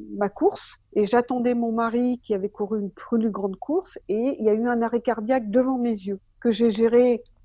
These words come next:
au début, euh, toute seule avec le petit gendarme qui était là et on a fait appeler le, le médical et il s'est avéré que la pauvre, c'était une interne qui n'avait jamais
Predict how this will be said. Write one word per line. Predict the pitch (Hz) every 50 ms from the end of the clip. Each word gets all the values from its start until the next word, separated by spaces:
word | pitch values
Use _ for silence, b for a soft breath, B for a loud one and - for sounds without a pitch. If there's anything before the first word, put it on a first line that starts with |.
| _ _ -
au | 190
début, | 196 185 214 196 190 226 247 254
euh, | 233 202
toute | 185 - - - -
seule | - - 269 247 233
avec | 220 196 196 202 - -
le | 190
petit | - _ - 233
gendarme | 226 233 220 208 220 214 214 220 208 202 196
qui | - 233
était | 214 - - 226
là | 220 226 233 233 240 262 - _
et | - - 196
on | 196 202
a | 208 208
fait | 208 - 233
appeler | 214 202 202 - - 247 240 226
le, | 208 208 196 190 185
le | 185 180 185
médical | 185 185 190 180 196 202 - - 294 339 359 320 220 190 - _ -
et | - 208 220
il | 214
s'est | - - 226 220 -
avéré | 220 214 202 220 220 220 240 277 294 320 330 - _
que | - 262 269 277 294 311 320 - _ _
la | 220 208
pauvre, | 208 - - 269 302 349 349 285 202 202
c'était | 202 - - 220 220 - 277 285
une | 277 247 247
interne | 240 233 220 - - 269 277 294 285 -
qui | _ 226
n'avait | 226 226 214 208 - 262
jamais | 240 226 220 214 285 302 311 302 294 285 285 311 311 320 311 302